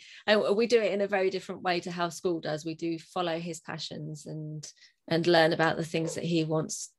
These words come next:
to learn about. And so we have a fantastic time doing that.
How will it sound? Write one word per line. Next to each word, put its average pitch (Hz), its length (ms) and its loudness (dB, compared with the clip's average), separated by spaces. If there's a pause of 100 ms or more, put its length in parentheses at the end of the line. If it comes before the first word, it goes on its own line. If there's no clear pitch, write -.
(100)
to 175 120 2
learn 160 280 4
about. - 360 -8 (140)
And - 400 -6 (320)
so 160 440 6 (400)
we 180 100 4
have 175 160 6
a 160 80 0
fantastic 156 640 -2
time 156 240 -2
doing 160 240 -6
that. 156 180 -8